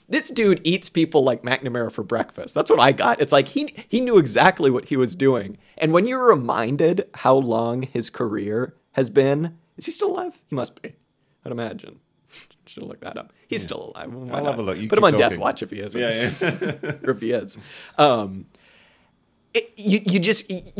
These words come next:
Speaker 1: you're just disgusted because it's like in this movie you just go line by line through all of these. It's kind of framed by, like, all of these different memos that he's written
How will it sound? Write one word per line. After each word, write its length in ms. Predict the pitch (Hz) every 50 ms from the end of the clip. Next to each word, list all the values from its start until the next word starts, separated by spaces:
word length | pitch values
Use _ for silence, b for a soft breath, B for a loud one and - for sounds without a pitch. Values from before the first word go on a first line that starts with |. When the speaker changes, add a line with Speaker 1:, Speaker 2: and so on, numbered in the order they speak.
| 165 165 165
Speaker 1:
you're 200 | 175 156 160 170
just 480 | 151 165 180 165 - - - - 131 113
disgusted 680 | 127 147 143 - - 135 120 - - - 135 123 107
because 220 | 98 113 107 113 120
it's 120 | 117 -
like 260 | 143 123 113 - - _ _ _ _
in 160 | - 160 165
this 180 | 185 170 - -
movie 220 | 156 151 135 135
you 140 | 131 120 123
just 220 | 113 131 123 - -
go 300 | 131 120 113 110 110 110 -
line 340 | 123 107 117 127 139 156 156
by 120 | 147 147 139
line 340 | 127 123 123 123 120 120 110
through 180 | - - 117
all 120 | 113 113 113
of 100 | 107 101
these. 220 | 113 110 107 101
It's 140 | - 131 -
kind 120 | - 180 175
of 60 | -
framed 520 | - - 147 131 117 120 120 123 127 -
by, 80 | - 113
like, 220 | 107 107 107 104 -
all 140 | - 110 110
of 100 | 104 95
these 120 | 113 101
different 240 | - - - 104 98
memos 460 | 95 98 98 98 101 107 107 104 -
that 140 | - - -
he's 220 | - 113 110 98
written 420 | - 110 107 107 - 110 107 107